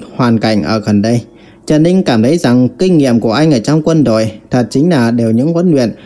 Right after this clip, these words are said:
cùng với cả đả sát mà thôi, không có gì để nói cả. Vì thế dường như đều nói chuyện về Tống Chính Đình cùng với cả Tống Thành Thành.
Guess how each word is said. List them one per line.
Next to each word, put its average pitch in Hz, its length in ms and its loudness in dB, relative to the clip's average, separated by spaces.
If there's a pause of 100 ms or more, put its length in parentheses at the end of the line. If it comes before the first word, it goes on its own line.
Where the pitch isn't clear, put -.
(160)
cùng 127 240 0
với 135 160 0
cả 110 220 -2
đả 104 220 -4
sát 160 220 -6
mà 101 140 -2
thôi, 110 260 -2 (320)
không 170 280 0
có 170 120 0
gì 117 220 -2
để 98 220 -4
nói 113 160 -4
cả. 107 320 -2 (440)
Vì 147 160 0
thế 147 360 0
dường 131 240 2
như 151 200 2 (340)
đều 143 260 0
nói 147 180 0
chuyện 120 320 0
về 117 140 -2
Tống 131 220 0
Chính 180 200 2
Đình 117 260 2
cùng 110 220 -2
với 127 100 0
cả 104 180 -4
Tống 139 280 -4
Thành 110 200 -2
Thành. 113 200 -2